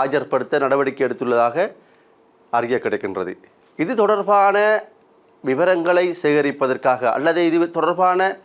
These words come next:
அறிக்கைகளை கோருவதற்காக இன்றைய தினம் அனுராதபுரம்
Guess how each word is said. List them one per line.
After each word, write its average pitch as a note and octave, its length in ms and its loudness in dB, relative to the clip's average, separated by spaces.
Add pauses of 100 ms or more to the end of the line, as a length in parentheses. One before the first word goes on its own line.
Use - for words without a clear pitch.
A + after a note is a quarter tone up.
(320)
அறிக்கைகளை F#3 560 0 (260)
கோருவதற்காக D3+ 760 0 (160)
இன்றைய A3+ 320 2 (120)
தினம் F3+ 260 0 (540)
அனுராதபுரம் F3 680 2